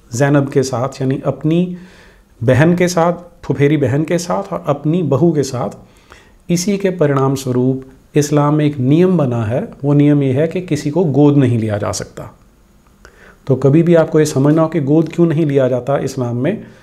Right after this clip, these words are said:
या वो क्यों हराम कहा जाता है, तो आपको ये समझ में आना चाहिए कि ये जो ज़ैनब से शादी हुई थी इसी में वो सारा कुछ छिपा हुआ है।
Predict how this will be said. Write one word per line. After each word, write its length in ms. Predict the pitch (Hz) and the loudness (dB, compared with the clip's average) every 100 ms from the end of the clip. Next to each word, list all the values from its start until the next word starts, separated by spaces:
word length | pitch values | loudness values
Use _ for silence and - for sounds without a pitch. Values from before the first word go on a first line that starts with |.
| _ - | _ 0
या 100 | 135 | 2
वो 80 | 147 | 2
क्यों 240 | 147 160 143 | 2 0 2
हराम 300 | 135 165 170 | 2 2 2
कहा 220 | 131 127 | 0 -2
जाता 260 | 117 110 | -2 -6
है, 420 | 117 135 220 - _ _ - | -6 -6 -10 -18 _ _ -6
तो 60 | |
आपको 380 | 151 135 135 170 | -2 -2 -2 -2
ये 140 | 160 170 | 0 0
समझ 280 | 147 139 | -2 -4
में 80 | 135 | -4
आना 140 | 131 131 | -4 -4
चाहिए 220 | 170 170 | -4 -6
कि 100 | 160 | -2
ये 140 | 147 | -2
जो 120 | 151 151 | -2 -4
ज़ैनब 300 | 151 147 160 | -2 -4 -4
से 140 | 165 | -4
शादी 340 | - 127 123 | -4 -2 -2
हुई 160 | 123 117 | -4 -4
थी 400 | 120 175 220 - - | -4 -6 -6 -12 -4
इसी 220 | 160 - | -4 2
में 120 | 175 175 | 4 4
वो 40 | |
सारा 300 | 175 123 123 | 2 -2 -4
कुछ 260 | 120 - - | -4 -4 -2
छिपा 220 | 147 107 | 0 0
हुआ 280 | 95 - - | -2 -8 -12
है। 200 | - | -16